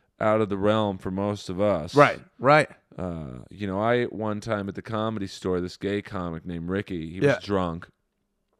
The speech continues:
Speaker 1: and he charged me just kidding around. I said, "Let me put you in the Razor's Edge."
Speaker 2: Right, right.
Speaker 1: Which was Scott Hall's finishing move, where he would lift you behind his, uh,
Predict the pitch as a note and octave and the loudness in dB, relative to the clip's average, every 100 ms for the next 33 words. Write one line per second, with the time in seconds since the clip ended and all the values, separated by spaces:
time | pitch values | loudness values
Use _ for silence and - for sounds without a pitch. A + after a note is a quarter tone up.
0 | _ _ - E2 E2+ F#2+ F#2+ G2 F2+ E2 | _ _ -14 -10 -8 -2 0 0 -2 -8
1 | E2+ D#2 D#2 - F2 E2 E2+ E2+ D#2 - | -8 -8 -12 -8 -8 -6 -6 -6 -8 -10
2 | F#2 G#2+ G#2+ A2 G2+ G2 F2+ D#2 E2+ E2+ | -10 -8 -8 -8 -6 -8 -8 -6 -6 -6
3 | E2 D#2+ E2+ E2+ - C#3 B2 A#2+ A#2 - | -10 -8 -6 -2 6 6 8 6 4 0
4 | - _ _ - - C#3 - - F2 E2 | -10 _ _ -20 -16 -16 -14 -4 -2 -2
5 | F#2+ F#2 F2+ - D#2 C#2 - C#2+ C#2 C2 | -2 -2 -4 -6 -8 -8 -10 -10 -10 -10
6 | C#2 - D#2 D#2 E2 D#2 D2 C#2+ - _ | -12 -10 -10 -8 -8 -6 -8 -10 -18 _
7 | _ _ _ _ _ - F2+ G2 - G2 | _ _ _ _ _ -8 -2 0 0 0
8 | F2+ F2 E2+ F#2+ F#2+ F2 F2+ E2 - D#2+ | 0 -2 -2 -2 -2 -2 -4 -6 -4 -4
9 | D2+ D2 C2+ D#2 D#2+ | -2 -4 -6 -10 -12